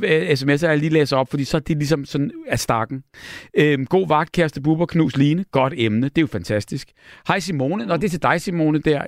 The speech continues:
"Jeg synes også, øh, det er frygteligt, at man skal vende den anden kind til. Hils Anders for din klasse." Det er meget internt der. Øh, "Der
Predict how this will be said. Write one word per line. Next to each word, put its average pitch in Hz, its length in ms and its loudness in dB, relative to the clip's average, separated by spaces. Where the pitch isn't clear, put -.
"Jeg 180 120 0
synes 202 340 -4
også, 165 360 0
øh, 214 80 0
det 147 260 2
er 147 160 2
frygteligt, 151 340 0
at 131 120 -2
man 131 140 -2
skal 127 320 -2
vende 117 260 0
den 117 240 -4
anden 160 260 -2
kind 131 240 -6
til. 101 220 -4
Hils 208 260 0
Anders 135 360 -2
for 151 60 -8
din 131 140 -2
klasse." 117 300 0
Det 139 60 -2
er 131 60 0
meget 120 220 2
internt 120 500 -2
der. 113 180 0
Øh, 110 1040 0
"Der 147 180 -2